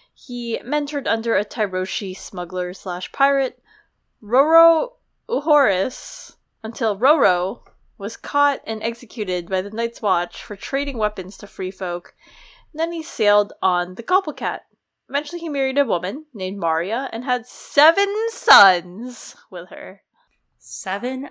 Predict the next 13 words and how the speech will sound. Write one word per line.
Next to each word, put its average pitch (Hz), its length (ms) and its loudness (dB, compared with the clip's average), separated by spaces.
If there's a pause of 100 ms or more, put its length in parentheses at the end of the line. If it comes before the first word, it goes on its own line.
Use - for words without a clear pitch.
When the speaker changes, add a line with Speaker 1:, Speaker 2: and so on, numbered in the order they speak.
(120)
Speaker 2:
sons, 131 720 -12
a 156 200 -10
holy 139 640 -10 (140)
number. 131 580 -16 (720)
Then 294 200 0
we 381 120 -2
move 226 200 -6
on 214 320 -8
to 247 240 -10
Robert's 240 560 -6
Rebellion, 202 720 -6
the 196 100 -8
big 214 360 -4